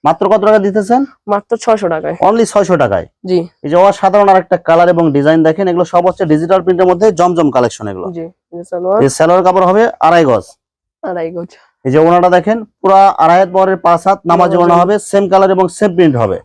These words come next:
Speaker 2: জি।
Speaker 1: মাত্র কত টাকা দিতেছেন?
Speaker 2: মাত্র ছয়শো টাকা। এই দেখেন।
Speaker 1: এই যে দেখেন আরেকটা অসাধারণ একটা কালার দেখেন, এই যে
Speaker 2: পুরা
Speaker 1: নিচে হাতার
Speaker 2: জীবন্ত
Speaker 1: কাপড় হবে
Speaker 2: ফুল।
Speaker 1: এবং এই যে দেখেন জীবন্ত ফুল একদম মনে হয় ফুটে রয়েছে এরকম মনে হবে। আর এগুলো থ্রি ডি প্রিন্টের মধ্যে হবে
Speaker 2: জি।
Speaker 1: এগুলো।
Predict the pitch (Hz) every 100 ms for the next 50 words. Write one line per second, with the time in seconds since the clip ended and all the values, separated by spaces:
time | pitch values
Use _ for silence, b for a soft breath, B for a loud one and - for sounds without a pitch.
0 | 185 175 180 _ _ - 151 - 190 202
1 | 202 196 196 196 233 269 190 180 196 -
2 | 202 185 170 160 175 175 175 175 202 -
3 | - 196 185 139 139 131 143 147 170 175
4 | 170 170 175 175 170 156 147 139 135 117
5 | 120 135 147 214 214 151 208 175 175 180
6 | 175 185 220 165 165 _ _ _ - 160
7 | 185 175 170 185 196 143 185 190 190 -
8 | 180 170 185 175 180 - 214 202 170 185
9 | 180 180 175 175 170 165 185 247 - _
10 | _ - 170 180 185 240 247 254 214 202
11 | 208 185 143 123 113 95